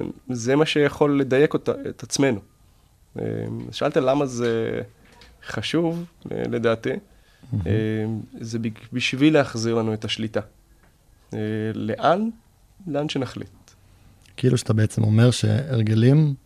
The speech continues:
Speaker 2: המטרה שלהם זה בעצם לחזק, לגרום לנו להחזיר את השליטה לעצמנו, וכאילו בעצם לדעת להתנהל בצורה יותר נכונה וטובה?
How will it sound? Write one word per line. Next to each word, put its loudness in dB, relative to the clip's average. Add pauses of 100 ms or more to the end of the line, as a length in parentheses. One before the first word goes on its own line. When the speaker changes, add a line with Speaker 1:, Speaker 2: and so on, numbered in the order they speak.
(320)
Speaker 2:
המטרה 4
שלהם 6
זה 0
בעצם 2
לחזק, 2
לגרום 6
לנו 10 (400)
להחזיר 2
את 0
השליטה 0
לעצמנו, 4 (840)
וכאילו 4
בעצם 4
לדעת 2
להתנהל 4
בצורה 0
יותר 2
נכונה 2
וטובה? 0